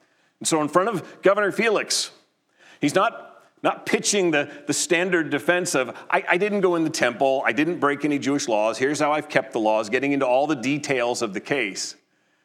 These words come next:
In front of Governor Felix, he says, "This is about belief in the resurrection of the dead and the judgment that follows." A couple of verses later, "Let these men themselves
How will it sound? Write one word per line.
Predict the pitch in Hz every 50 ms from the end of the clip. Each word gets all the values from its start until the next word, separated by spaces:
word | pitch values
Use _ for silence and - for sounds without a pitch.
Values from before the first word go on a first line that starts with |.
| _ _ _ _ _
In | 110 -
front | - 143 151
of | 151 143
Governor | 165 170 175 175 160
Felix, | - 175 202 196 165 -
he | - 139
says, | 123 - 127 117 - - - - _ _ _ _ _ -
"This | - - - - -
is | 160 156 -
about | 175 147 - 156 147 170 175 170 - -
belief | 170 160 151 147 165 175 190 170 - 190
in | 175
the | 160 151
resurrection | 151 165 175 175 139 175 160 170 170 - - - 185 175 165
of | 160 135
the | 127 117
dead | 98 156 165 190 202 190 165 143 127 - - - - -
and | 139 127
the | 131
judgment | 117 - 156 185 220 180 139 147 147 143 143
that | 143 143 139
follows." | - 190 208 226 208 156 110 80 - - - - - - - _ _ _ -
A |
couple | 143 139 - 131
of | 123
verses | 113 139 135 131 - 131 107 123
later, | 135 143 147 139 131 117
"Let | 120 147 170 165
these | 151 160 151 139
men | 143 147 156 156 156
themselves | 143 135 131 - 180 180 175 156 135 113 104